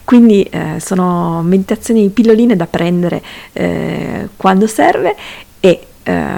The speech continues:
puoi prenderle una a una. Oppure, eh, ho costruito questo pacchetto che si chiama Guarire Meditando, che è avere la cassetta del pronto soccorso tutta insieme ad un prezzo super conveniente. Tra l'altro dentro ci trovi anche i tutorial di come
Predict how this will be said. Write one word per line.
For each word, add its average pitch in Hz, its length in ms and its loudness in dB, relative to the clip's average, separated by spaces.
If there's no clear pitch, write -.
puoi 208 120 2
prenderle 175 360 -2
una 220 220 2
a - 20 2
una. 359 400 0
Oppure, 240 760 -2
eh, 170 480 -4
ho 175 240 -4
costruito 202 560 -4
questo - 260 -10
pacchetto - 600 -6
che - 100 -8
si 170 140 -14
chiama 165 260 -2
Guarire 202 380 4
Meditando, 233 640 0
che 175 140 -4
è - 20 -2
avere 170 280 -2
la 185 120 -2
cassetta - 400 -4
del 80 140 -2
pronto - 280 -6
soccorso - 500 -8
tutta - 240 0
insieme 277 760 0
ad - 260 -4
un 196 100 0
prezzo 190 540 -4
super 196 300 -4
conveniente. 220 720 0
Tra 175 120 -4
l'altro 180 300 -2
dentro - 280 -4
ci - 140 -8
trovi 160 260 -6
anche 170 340 -4
i - 80 -8
tutorial 170 560 -2
di 190 120 -6
come 180 280 -4